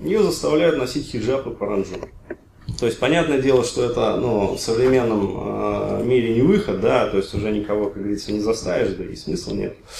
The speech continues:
А вот, но надо помнить при этом, а, вот, что на Руси женщины также не ходили в мини-юбках. Как бы, и в макси-кепках они тоже не ходили. А вот более того, позорным поступком считалось даже просто опростоволосить женщину.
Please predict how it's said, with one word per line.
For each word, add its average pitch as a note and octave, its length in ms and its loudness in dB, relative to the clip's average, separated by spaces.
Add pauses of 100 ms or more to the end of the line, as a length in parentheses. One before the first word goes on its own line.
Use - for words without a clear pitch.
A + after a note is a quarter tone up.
(340)
А B2+ 140 4
вот, D3 280 8
но A#3+ 400 8
надо G3+ 320 6
помнить A#2 840 -2 (140)
при G#3+ 220 0
этом, G3+ 420 2 (400)
а, C#3 240 6
вот, D#3 360 6
что - 200 0
на E3 120 2
Руси E3+ 320 0
женщины F3+ 480 2
также B2 300 0
не A2 120 -2
ходили A2 380 -4
в G2 40 0
мини-юбках. G2+ 640 -4 (480)
Как F#2+ 180 -6
бы, F#2 140 0
и A#2 240 -2
в G2+ 80 -2
макси-кепках A#2 720 -4
они G#2 140 -4
тоже F#2+ 260 -2
не F2+ 100 -8
ходили. - 420 -12 (460)
А B2+ 220 6
вот D3+ 220 8
более F3+ 260 10
того, C3 280 6
позорным D#3 440 4
поступком D3+ 460 0
считалось C#3 400 0
даже A#2+ 200 2
просто B2+ 360 -2
опростоволосить A2+ 720 0
женщину. - 420 -12